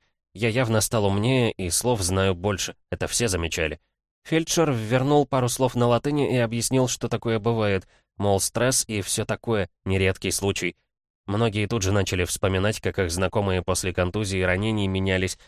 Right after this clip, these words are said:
и, похоже, действительно находили такие случаи, а может, сами себя в этом убедили.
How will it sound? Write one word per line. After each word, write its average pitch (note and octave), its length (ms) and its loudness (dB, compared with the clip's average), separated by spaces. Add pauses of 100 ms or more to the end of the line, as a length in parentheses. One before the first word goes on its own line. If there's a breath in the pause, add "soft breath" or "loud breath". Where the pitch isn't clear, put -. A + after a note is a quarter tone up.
(160 soft breath)
и, - 40 -10
похоже, F3 340 0
действительно C#3+ 720 0
находили C3+ 480 0
такие F2+ 320 -2
случаи, E2+ 480 -2 (300)
а - 80 -4
может, F3+ 300 0
сами B2+ 240 0
себя G#2 300 -2
в F2+ 40 -4
этом F2+ 240 0
убедили. E2+ 480 -4